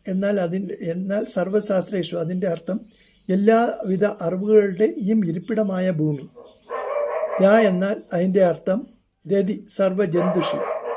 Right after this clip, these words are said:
എല്ലാ ജീവജാലങ്ങൾക്കും സന്തോഷവും സുഖവും നൽകുന്ന ഭൂമി. തം സർവലോകേഷു, ശത്രുക്കളെ തോൽപ്പിക്കുവാൻ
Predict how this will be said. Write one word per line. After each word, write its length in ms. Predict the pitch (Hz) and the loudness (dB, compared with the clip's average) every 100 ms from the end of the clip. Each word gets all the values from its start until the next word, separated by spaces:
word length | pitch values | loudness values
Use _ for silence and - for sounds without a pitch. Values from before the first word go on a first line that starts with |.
| - - _ - - - - _ _ _ _ _ _ _ _ _ _ _ _ _ _ 185 | -10 -16 _ -8 -8 -8 -14 _ _ _ _ _ _ _ _ _ _ _ _ _ _ -2
എല്ലാ 280 | 190 220 226 | 4 6 6
ജീവജാലങ്ങൾക്കും 840 | 190 202 202 196 196 185 180 247 | 4 2 4 4 4 0 -2 -4
സന്തോഷവും 720 | 247 165 180 202 196 196 233 262 | -2 0 2 4 2 0 -4 -2
സുഖവും 460 | 185 175 196 214 | -2 2 2 2
നൽകുന്ന 420 | 175 175 170 180 | 0 -2 -2 -4
ഭൂമി. 360 | 180 147 139 131 - _ _ _ _ _ _ - | -4 -4 -6 -12 -20 _ _ _ _ _ _ 0
തം 160 | 196 - - _ _ _ _ - | 0 0 -12 _ _ _ _ -2
സർവലോകേഷു, 920 | 190 190 202 180 175 165 143 - - - _ _ _ _ _ _ _ - | 2 4 4 4 2 2 -2 -4 -12 -16 _ _ _ _ _ _ _ -4
ശത്രുക്കളെ 540 | 190 185 233 220 214 | -2 0 0 4 4
തോൽപ്പിക്കുവാൻ 720 | 214 180 190 208 - 190 190 | 4 0 0 -4 -4 -2 -2